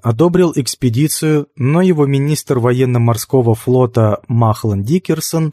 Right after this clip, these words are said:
провалил подготовку. В тысяча восемьсот тридцать шестом году президентом был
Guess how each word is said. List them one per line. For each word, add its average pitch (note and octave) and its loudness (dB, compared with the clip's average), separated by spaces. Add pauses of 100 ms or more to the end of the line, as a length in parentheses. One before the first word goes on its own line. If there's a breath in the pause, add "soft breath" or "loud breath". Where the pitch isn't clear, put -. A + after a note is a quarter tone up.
(120)
провалил C3+ 0
подготовку. C#3+ -4
В - -20
тысяча B2 -2
восемьсот A#2 -2
тридцать A#2+ -2
шестом A2 -2
году A2+ 0
президентом D3 0
был C#3+ 0